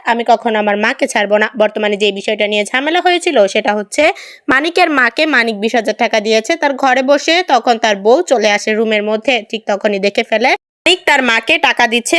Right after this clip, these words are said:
আর ঠিক তখনই তার বউ অতিরিক্ত লেভেলে রেগে যায় এবং ঘরে গিয়ে মানিককে অনেক উল্টাপাল্টা কথা বলতে থাকে। মানিক তখন রাগের মাথায় তার বউয়ের গায়ে হাত তুললে তার বউ অতিরিক্ত লেভেলে রেগে গিয়ে চলে যায় তার বাপের বাসায়, তার মেয়েকে মানিকের বাসায় রেখেই। বর্তমানে মানিক জানিয়েছে তার বউয়ের আগেও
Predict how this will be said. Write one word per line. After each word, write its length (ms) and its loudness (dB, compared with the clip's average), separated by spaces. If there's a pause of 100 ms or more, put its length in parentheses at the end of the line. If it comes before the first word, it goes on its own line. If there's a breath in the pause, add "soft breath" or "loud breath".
(100)
আর 140 2
ঠিক 240 -6
তখনই 440 4
তার 200 4
বউ 140 4
অতিরিক্ত 480 2
লেভেলে 360 0
রেগে 260 0
যায় 220 2
এবং 180 2
ঘরে 300 2
গিয়ে 200 2
মানিককে 480 0
অনেক 280 2
উল্টাপাল্টা 500 0
কথা 220 2
বলতে 260 2
থাকে। 260 2
মানিক 320 0
তখন 240 2
রাগের 300 2
মাথায় 300 2
তার 200 2
বউয়ের 300 4
গায়ে 240 2
হাত 200 2
তুললে 240 0
তার 220 2
বউ 140 0
অতিরিক্ত 500 -2
লেভেলে 480 2
রেগে 280 0
গিয়ে 220 2
চলে 300 2
যায় 220 2
তার 100 0
বাপের 300 0
বাসায়, 360 0
তার 220 0
মেয়েকে 300 -2
মানিকের 380 -2
বাসায় 300 0
রেখেই। 360 0 (100)
বর্তমানে 460 0 (420 loud breath)
মানিক 280 0
জানিয়েছে 480 2 (100)
তার 220 0
বউয়ের 320 2
আগেও 300 0